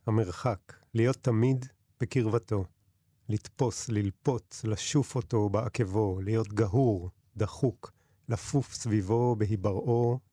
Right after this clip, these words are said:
יבשה. אדוות תנועה, דבר אשר לרגע קל הונח לא במקומו. לדאות נמוך בהיפתחו,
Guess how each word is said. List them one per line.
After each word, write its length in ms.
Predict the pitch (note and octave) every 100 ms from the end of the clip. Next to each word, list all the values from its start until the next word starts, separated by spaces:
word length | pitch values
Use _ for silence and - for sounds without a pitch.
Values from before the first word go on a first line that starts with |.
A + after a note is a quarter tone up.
| -
יבשה. 380 | A2 - - F#2 - _ _ _ _ _
אדוות 380 | - G2 F#2 A#2+ -
תנועה, 320 | - A#2+ G2+ F2+ _ _ _ _ _ -
דבר 460 | A2+ G#2 A#2+ G2
אשר 240 | F2+ - A2+
לרגע 320 | G#2 G#2+ A2+
קל 340 | - A#2+ G#2 G2
הונח 540 | F#2 A2 A2+ G#2+ - G#2+
לא 120 | G#2+
במקומו. 600 | G#2+ A2+ - A2+ F#2+ F2+ - _ _ _ _ _ _
לדאות 400 | C3 A#2 - C3+
נמוך 520 | B2 A#2+ B2 C#3 - -
בהיפתחו, 680 | A2+ A#2 - - - G#2